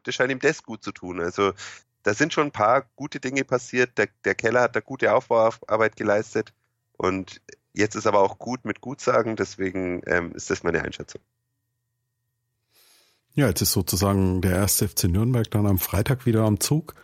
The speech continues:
Speaker 2: dass er das ganze Lob, mit dem wir ihm heute zum Teil überschüttet haben,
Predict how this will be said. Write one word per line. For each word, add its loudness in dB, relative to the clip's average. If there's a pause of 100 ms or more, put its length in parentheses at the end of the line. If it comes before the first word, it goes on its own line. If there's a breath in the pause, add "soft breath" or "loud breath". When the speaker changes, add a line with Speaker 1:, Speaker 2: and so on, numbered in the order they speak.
(520 soft breath)
Speaker 2:
dass 0
er 2
das 0
ganze 2
Lob, 2
mit 2
dem 4
wir 4
ihm 2 (200)
heute 0
zum 0
Teil 2
überschüttet 0
haben, 0